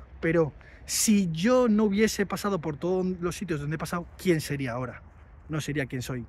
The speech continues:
no sería la persona que os está hablando, os está contando esto, está haciendo este vídeo. Entonces, aquellas cosas que hemos pasado,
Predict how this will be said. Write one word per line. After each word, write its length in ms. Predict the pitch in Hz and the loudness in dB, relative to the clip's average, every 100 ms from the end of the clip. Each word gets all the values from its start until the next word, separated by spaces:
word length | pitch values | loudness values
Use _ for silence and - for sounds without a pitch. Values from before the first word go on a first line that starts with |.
| - | -6
no 140 | 147 | -6
sería 180 | 151 147 | -4 -4
la 80 | 135 | -4
persona 340 | 127 143 135 | -6 -4 -6
que 140 | 123 131 | -6 -8
os 100 | 113 | -10
está 160 | 127 143 | -8 -6
hablando, 340 | 143 147 156 - - - - - | -4 -4 -4 -8 -18 -20 -20 -10
os 80 | 147 | -6
está 180 | 131 151 | -2 -2
contando 340 | 147 147 147 | 0 0 2
esto, 160 | 185 175 | 0 0
está 140 | 156 | -6
haciendo 180 | 151 151 | -4 -4
este 140 | - | -4
vídeo. 260 | 127 123 104 - - - - - - - - - - - - - - | -6 -6 -8 -16 -20 -20 -20 -20 -20 -20 -20 -20 -20 -20 -20 -20 -12
Entonces, 480 | 143 160 160 - - - | -4 0 0 -2 -8 -2
aquellas 400 | 165 151 196 220 | 0 4 4 4
cosas 260 | - 202 180 | 2 0 2
que 100 | 196 | 0
hemos 140 | 180 | 0
pasado, 380 | 190 196 190 | -2 2 2